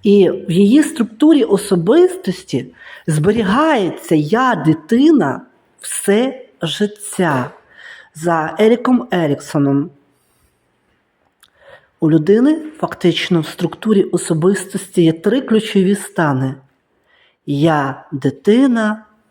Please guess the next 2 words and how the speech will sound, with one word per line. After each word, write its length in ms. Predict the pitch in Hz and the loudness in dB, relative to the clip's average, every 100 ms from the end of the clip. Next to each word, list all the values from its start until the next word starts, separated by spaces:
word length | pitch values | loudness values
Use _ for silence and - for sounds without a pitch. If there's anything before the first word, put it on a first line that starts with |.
| _ _ _ _ _ _ 147 | _ _ _ _ _ _ -12
«я 680 | 131 165 165 151 139 143 - _ _ _ _ _ _ | -2 2 2 2 -2 -8 -18 _ _ _ _ _ _
дорослий», 960 | 160 139 139 202 240 - 190 185 190 | -4 -2 2 2 0 0 2 2 0